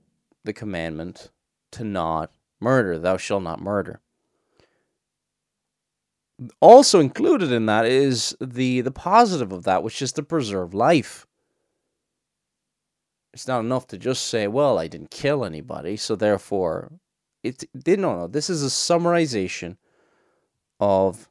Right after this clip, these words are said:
that aspect of the law. So, it is not just that you're not an open idolater, but by the way, i-, in an absence of love toward God, you have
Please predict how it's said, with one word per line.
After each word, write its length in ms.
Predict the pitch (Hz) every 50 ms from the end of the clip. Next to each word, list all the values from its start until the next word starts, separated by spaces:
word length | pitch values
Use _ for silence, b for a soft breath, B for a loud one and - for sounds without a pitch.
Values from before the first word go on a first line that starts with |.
| _ _ _
that 160 | - 98 95
aspect 520 | 98 104 110 - - - - 76 - - -
of 60 | 90
the 60 | 82
law. 420 | 78 82 95 127 139 127 85 76 _ _ _ _ _ _ _ _ _ _ _ _ _ _ _ _ _ _ _ _ _ _ _ _ _ _ _ _ _ _ _ _ _
So, 360 | - - - 151 156 147 - b b b b b b b b b b b b
it 100 | - 143
is 100 | 147 135
not 220 | 170 202 240 226
just 520 | - - 190 175 160 139 139 131 - - -
that 340 | 139 127 123 131 127 - -
you're 180 | 135 131 127 123
not 320 | 117 127 120 113 110 87
an 120 | 107 107
open 280 | 104 107 104 - - 92
idolater, 640 | 92 92 87 92 90 101 95 85 87 - 87 85 95
but 220 | 110 113 - - _ _ _ _ _ _ _ _ _ _ _ _ _ _ _ _ _ _
by 220 | - 127 - 143 143
the 80 | 135
way, 200 | 123 117 107 - -
i-, 160 | - 90 - -
in 200 | 127 147 143 143
an 100 | 139 135
absence 640 | 139 175 208 240 233 - - - 180 156 131 -
of 240 | 123 117 110 101 90
love 420 | 101 104 110 123 135 135 131 127 -
toward 400 | - 127 107 98 98 95 - _
God, 460 | - 165 180 160 120 98 95 95 92
you 200 | - 117 123 113
have 460 | - 117 110 104 101 95 85 87 87